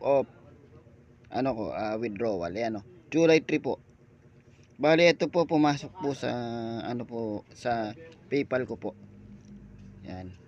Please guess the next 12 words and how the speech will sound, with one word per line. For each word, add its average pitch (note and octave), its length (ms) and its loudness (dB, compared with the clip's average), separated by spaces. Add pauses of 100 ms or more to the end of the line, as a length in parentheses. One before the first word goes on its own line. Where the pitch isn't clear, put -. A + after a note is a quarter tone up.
(300)
Ito B2+ 240 -4
naman C#3 320 0
po C3 160 -2
yung C3 160 -4
PayPal A#2 480 -4
na A#2+ 160 -4
pinasukan A#2+ 640 -6
nung C3 720 -4 (560)
kinita B2+ 400 -4
ko A#2+ 160 -8
po A#2 240 -6
kay A2+ 560 -6